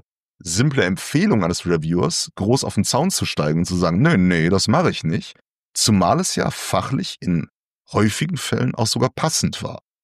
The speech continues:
Man hat ihm wohl nachgewiesen, in manchen Fällen war das völliger Stuss, den er empfohlen hat. Die hatten also rein inhaltlich nichts miteinander zu tun, aber nur um sehr viele Ecken. Aber man merkt schon, das ist ein schmaler Grat, über den wir hier reden, weil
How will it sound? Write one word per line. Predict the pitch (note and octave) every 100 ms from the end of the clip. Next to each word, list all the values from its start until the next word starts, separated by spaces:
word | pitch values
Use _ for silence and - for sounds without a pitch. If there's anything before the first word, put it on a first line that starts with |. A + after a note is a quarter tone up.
| _ -
Man | G2+
hat | D3+ G#3+
ihm | D#3+ G#2+
wohl | F3 D#3
nachgewiesen, | C3 - A2 F2+ E2+ F2+
in |
manchen | F#2 A#2+ -
Fällen | - G#2 G2+
war | E2+
das | D#2+ -
völliger | D3 G#2+ G2+
Stuss, | - B2+ -
den | D#2+
er | -
empfohlen | - - -
hat. | -
Die | F2+
hatten | G#2+ G2+
also | F#2 G2 - - - _ _ _ _ -
rein | A#2+
inhaltlich | B2 C3+ A2+ F#2
nichts | G#2+ C#3 -
miteinander | A2 G2 G2
zu | - -
tun, | - D#3 A2
aber | F2+
nur | F2+ A1
um | G1+
sehr | E2+ G2+ -
viele | F2+ -
Ecken. | - - F2+
Aber | E2 G#2 G2 - _ _ _ -
man | G2+
merkt | G#2+ A2+ D#3
schon, | - C3 B2
das | G#2+
ist | - -
ein | A2
schmaler | G2+ G2 B2
Grat, | A2 D#3 C#3
über | D#2+
den | D2+ D2
wir |
hier | - E2
reden, | D#2+ C2+
weil | F2